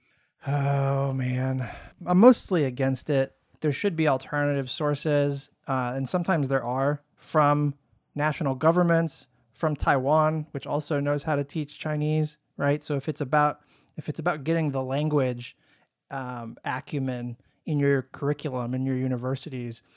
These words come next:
you don't need to do the Confucius Institute thing. As far as I know, not all Confucius Institutes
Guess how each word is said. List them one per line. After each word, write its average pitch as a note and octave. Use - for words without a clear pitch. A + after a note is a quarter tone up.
you D#3
don't G3+
need D3+
to C#3
do C#3
the C3
Confucius C#3
Institute C3+
thing. B2
As D#3+
far C4
as G3
I E3+
know, D3
not D3
all D3
Confucius D3
Institutes D3